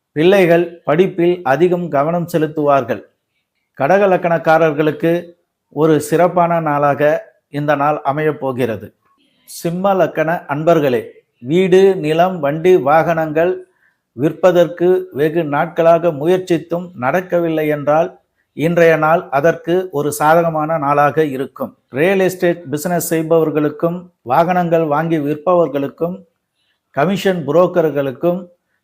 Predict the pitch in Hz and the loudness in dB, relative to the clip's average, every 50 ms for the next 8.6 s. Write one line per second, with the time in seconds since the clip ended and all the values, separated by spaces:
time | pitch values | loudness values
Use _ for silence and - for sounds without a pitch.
0 | _ - 143 175 185 175 196 185 165 160 160 156 156 165 156 165 170 135 165 160 | _ -2 -2 0 2 2 2 2 2 2 0 0 0 2 4 4 4 4 2 2
1 | 160 165 170 160 139 139 139 143 139 127 107 - - _ - - - - 185 220 | 2 2 0 0 0 2 4 4 4 4 2 -4 -14 _ -20 -8 -6 -2 0 0
2 | 226 214 185 170 170 185 202 185 175 190 180 180 175 151 156 160 156 156 - - | 0 2 2 4 4 4 4 4 4 4 4 4 2 2 0 0 0 -2 -2 0
3 | 175 185 202 190 - _ _ _ _ _ _ - 131 143 170 190 196 196 180 170 | 0 0 0 -2 -8 _ _ _ _ _ _ -4 -2 -2 0 2 2 2 2 2
4 | 165 160 165 151 151 156 160 143 156 160 156 151 143 143 147 147 139 139 - 165 | 2 0 -2 -2 -2 -2 0 2 4 4 4 2 0 -2 -2 -4 -4 -6 -4 -2
5 | 180 190 196 - _ _ _ _ _ _ _ _ _ _ _ _ - 117 139 170 | -2 -2 -2 -6 _ _ _ _ _ _ _ _ _ _ _ _ -4 0 4 4
6 | 190 196 175 180 180 185 190 190 185 147 143 160 185 180 151 160 165 165 151 170 | 4 4 4 4 4 4 4 2 -2 -2 0 0 0 0 0 0 0 0 0 -2
7 | 165 143 131 147 156 165 156 170 165 156 151 127 147 143 139 139 - 180 180 190 | -2 -2 0 0 0 4 4 4 4 4 2 -2 -4 -4 -4 -4 -2 -2 -2 -2
8 | 185 - _ _ _ _ - 160 160 156 170 | -2 -6 _ _ _ _ -8 -6 -4 -2 -2